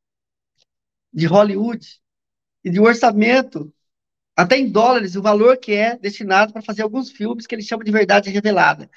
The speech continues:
Então, muita coisa que é mostrada em Hollywood, na verdade, é uma forma de desinformação, de confundir desses serviços secretos que lidam com alienígenas.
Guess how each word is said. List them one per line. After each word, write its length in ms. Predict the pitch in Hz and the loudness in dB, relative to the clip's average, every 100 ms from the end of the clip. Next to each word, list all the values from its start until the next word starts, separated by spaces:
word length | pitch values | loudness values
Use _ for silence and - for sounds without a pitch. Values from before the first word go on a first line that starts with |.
| - - | -20 -8
Então, 160 | 214 | 0
muita 240 | 254 339 320 | 2 2 0
coisa 320 | 254 247 233 | 2 0 0
que 80 | 233 | -6
é 40 | |
mostrada 400 | 214 208 214 190 | -6 -4 -6 -4
em 40 | 185 | -6
Hollywood, 500 | 180 175 233 226 180 | -6 -6 -6 -6 -6
na 100 | 175 | -6
verdade, 300 | 170 - - | -6 -12 -4
é 100 | 214 | 0
uma 180 | 214 214 | 2 2
forma 300 | 233 240 240 | 0 -2 -4
de 100 | 208 | -8
desinformação, 1000 | 202 220 254 254 208 185 - 208 247 - _ - - - | -12 -10 -6 -6 -4 -6 -2 -2 -2 -8 _ -20 -20 -16
de 120 | 180 208 | -12 -4
confundir 840 | 277 339 370 311 226 226 262 339 _ _ _ _ _ _ _ _ _ _ _ _ _ _ _ | 2 2 2 -2 -2 0 -2 -6 _ _ _ _ _ _ _ _ _ _ _ _ _ _ _
desses 420 | 190 220 233 233 | 0 0 -4 -8
serviços 520 | 269 233 220 214 220 | -4 -4 -6 -10 -10
secretos 500 | 226 233 196 196 202 | -10 -6 0 0 -2
que 120 | - 226 | -6 -2
lidam 320 | 202 208 208 | -2 -2 -2
com 100 | 208 | -2
alienígenas. 760 | 202 214 190 165 - - - | 0 0 0 -4 -8 -20 -20